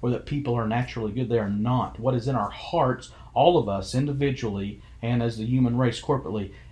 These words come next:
all of us are naturally defiled. And our heart shows that because it's what we want, it's what we desire.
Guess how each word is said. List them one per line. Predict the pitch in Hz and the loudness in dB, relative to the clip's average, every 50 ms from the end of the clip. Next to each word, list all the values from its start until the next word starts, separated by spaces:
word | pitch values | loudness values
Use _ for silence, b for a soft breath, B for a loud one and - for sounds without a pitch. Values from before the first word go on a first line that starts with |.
| B B B - - - - - | B B B -20 -20 -20 -10 0
all | 113 123 160 175 165 151 | 6 8 8 10 8 8
of | 123 107 | 4 4
us | 113 107 104 104 104 - - - - - - - - - | 2 2 2 0 -2 -4 -8 -8 -10 -14 -20 -20 -6 -2
are | 117 110 107 | 0 0 2
naturally | 110 107 110 110 117 123 135 135 135 - - 143 139 139 139 135 135 135 135 135 127 - - - - | 2 0 0 2 2 2 2 2 0 -2 -2 0 0 0 0 0 0 0 0 -2 -4 -6 -12 -6 -6
defiled. | 110 - - 117 98 87 - - - - - - - - - - - - - - - - - - | -6 -2 0 0 0 0 -2 -4 -8 -12 -18 -18 -20 -20 -20 -20 -20 -20 -20 -20 -20 -20 -20 -10
And | - 110 110 | -8 -4 -2
our | 104 101 104 | -2 -2 -2
heart | - - - - - 165 165 143 120 127 120 - - - - - - - - | -4 -8 -10 -6 -2 2 4 4 4 4 2 -2 -8 -16 -18 -20 -20 -20 -18
shows | - - - - 127 123 120 113 - | -10 -6 -2 0 2 2 2 0 -2
that | - 98 90 - - - - - 95 | -6 -6 -6 -6 -8 -12 -14 -12 -12
because | 98 - - 113 104 | -10 -6 -6 -6 -6
it's | 110 107 - - | -6 -8 -4 -4
what | 120 - - | -4 -4 -4
we | 110 107 | -6 -8
want, | 104 104 113 120 117 101 82 - | -6 -4 -2 -2 -2 -2 -4 -6
it's | - - | -10 -8
what | - 82 85 | -8 -6 -6
we | 113 107 | -6 -8
desire. | 104 104 95 92 110 110 113 110 95 - - - | -8 -8 -6 -4 -2 -2 -2 -2 -2 -4 -8 -14